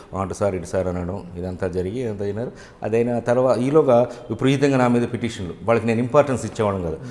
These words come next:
వాళ్ళు వచ్చారనుకుంటే, "మీరు ఎందుకు రావడం, కానిస్టేబుల్ రావచ్చు కదా, నేను కలుస్తున్నాను కదా." For example, ట్రాన్స్‌ఫర్స్.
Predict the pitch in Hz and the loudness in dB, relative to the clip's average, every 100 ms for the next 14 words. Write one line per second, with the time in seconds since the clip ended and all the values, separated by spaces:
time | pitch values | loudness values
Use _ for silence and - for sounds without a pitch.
0 | - 117 135 147 147 160 147 147 135 151 | -6 2 4 4 2 -2 -2 -6 -4 -4
1 | 160 156 151 143 123 135 - 170 156 156 | -6 -4 -2 -2 -4 -6 -6 -8 -4 -4
2 | 151 143 143 143 139 120 110 131 - 113 | -4 -6 -4 -4 -4 -6 -4 -6 -6 -6
3 | 101 85 80 78 - - - - - - | -4 -6 -8 -10 -16 -20 -20 -20 -8 -2
4 | 143 131 151 143 120 113 107 - 85 | 0 0 -2 -2 -4 -2 -2 -4 -10